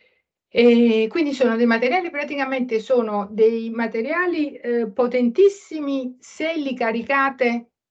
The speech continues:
a pressione, e sono dei materiali molto fragili se li caricate invece nell'altro senso, cioè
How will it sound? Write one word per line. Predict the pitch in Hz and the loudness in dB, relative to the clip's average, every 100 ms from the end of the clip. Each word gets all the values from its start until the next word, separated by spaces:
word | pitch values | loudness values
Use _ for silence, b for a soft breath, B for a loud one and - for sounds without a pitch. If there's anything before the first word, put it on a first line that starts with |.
| _ _ | _ _
a | 226 226 | -6 -4
pressione, | - 208 - - 170 160 160 | -2 -2 -2 -8 -8 -10 -14
e | 190 220 | -4 -4
sono | 294 285 | -4 -8
dei | 294 | -6
materiali | 311 349 359 339 | -6 -6 -6 -6
molto | 294 320 339 | -6 -8 -8
fragili | - 202 190 208 | -4 -2 -2 -4
se | 220 254 | -4 -2
li | 240 | -2
caricate | 196 240 262 - - | -2 -4 -6 -8 -4
invece | 196 190 170 175 185 190 _ _ | 0 2 0 -4 -6 -6 _ _
nell'altro | 220 214 202 202 | -2 0 0 -2
senso, | 190 - 165 - - | -4 -4 -10 -14 -18
cioè | - 196 165 | -4 -2 -2